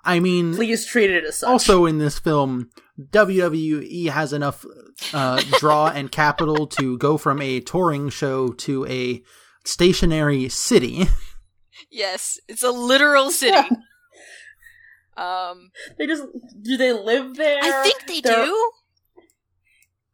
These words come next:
Speaker 3: Because they
Speaker 1: I
Speaker 3: go
Speaker 1: think all
Speaker 3: around
Speaker 1: of the
Speaker 3: in their
Speaker 1: wrestlers we see
Speaker 3: costumes.
Speaker 1: live there. <laughs>
Speaker 3: Yes.
Speaker 1: I think, um, for example, Chris Jericho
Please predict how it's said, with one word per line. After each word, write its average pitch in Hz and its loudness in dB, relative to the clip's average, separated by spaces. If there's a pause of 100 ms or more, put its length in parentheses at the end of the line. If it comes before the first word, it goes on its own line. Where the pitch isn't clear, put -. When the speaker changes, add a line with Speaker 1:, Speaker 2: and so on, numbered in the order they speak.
(560)
Speaker 3:
Because 370 -2
they 330 2
Speaker 1:
I 330 2
Speaker 3:
go 302 6
Speaker 1:
think 359 -2
all 202 4
Speaker 3:
around 285 8
Speaker 1:
of 175 4
the 180 4
Speaker 3:
in - 0
their 170 4
Speaker 1:
wrestlers 147 0
we 135 0
see 156 0
Speaker 3:
costumes. 110 -4
Speaker 1:
live 123 -6
there. 131 -6 (120)
<laughs> - -10
Speaker 3:
Yes. - -6 (2000)
Speaker 1:
I 151 -2
think, 165 -4 (340)
um, 120 -8 (200)
for 143 -4
example, 131 -4
Chris - -4
Jericho 123 -4